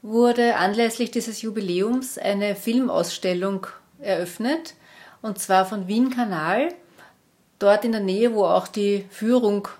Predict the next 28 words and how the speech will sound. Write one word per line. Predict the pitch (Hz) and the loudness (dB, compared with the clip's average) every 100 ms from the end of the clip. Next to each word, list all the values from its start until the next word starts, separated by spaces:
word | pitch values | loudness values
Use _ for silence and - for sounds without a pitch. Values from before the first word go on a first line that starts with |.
| _ _ _ _ 277 277 254 | _ _ _ _ -20 -20 -12
zum | - 202 | -8 -8
dritten | 208 208 214 208 | -6 -6 -6 -2
Mann | 180 185 220 233 - _ _ _ _ _ | 0 0 -2 -4 -6 _ _ _ _ _
startet, | - 180 170 - 294 349 - - | -2 0 0 2 0 0 -12 -8
von | 233 | -6
Wien | 240 240 | -2 -4
Kanal. | 254 240 208 214 294 330 _ _ _ - _ - - - _ | -2 -4 -2 -4 -4 -6 _ _ _ -20 _ -20 -20 -20 _
Das | 226 - | -4 0
sind | 247 233 | 2 2
vierundzwanzig | - 240 254 240 202 226 | 2 0 2 -2 -6 -8
Tafeln, | 190 151 185 214 269 320 320 - - _ | -10 -6 -6 0 0 0 -4 -16 -20 _
die | 226 | -4
den | 220 214 208 | -2 -2 -2
Inhalt | 214 277 277 269 262 | 0 0 2 0 0
des | 254 - | -8 -6
Films | 247 247 254 254 - | -2 0 -2 -4 -10
genauer | - 226 185 208 | -6 0 2 2
erzählen | 226 226 226 - 202 214 233 247 240 _ _ _ _ - _ _ | 2 0 -6 -6 -4 -2 -2 -2 -4 _ _ _ _ -20 _ _
und | - 220 220 208 - | -4 -2 -2 -6 -2
die | 202 | 2
auch | 165 | 2
so | 180 208 | 0 -4
ein | |
paar | 190 | -2
Hintergrundinformationen | 196 202 214 196 185 175 165 180 175 175 175 175 170 165 160 165 180 | -2 0 0 0 -2 -2 -6 -6 -4 -4 -4 -4 -2 -4 -4 -8 -10
über | - 175 | -12 -10
den | 170 170 | -6 -6
Film | 170 175 170 170 160 | -6 -8 -6 -6 -8